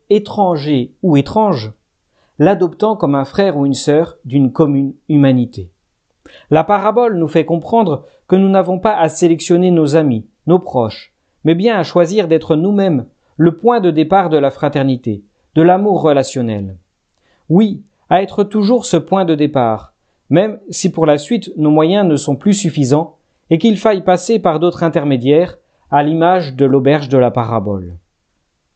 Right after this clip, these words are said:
Alors à nous aujourd'hui, cette parole nous est redite.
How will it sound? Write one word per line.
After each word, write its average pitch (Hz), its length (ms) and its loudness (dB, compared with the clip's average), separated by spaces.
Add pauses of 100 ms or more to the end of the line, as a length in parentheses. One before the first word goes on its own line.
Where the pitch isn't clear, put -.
(1120)
Alors 196 280 2
à 156 80 -2
nous 220 140 -2
aujourd'hui, 165 840 -2
cette - 320 -2
parole 180 360 -2
nous 147 200 0
est 170 60 2
redite. 123 560 -8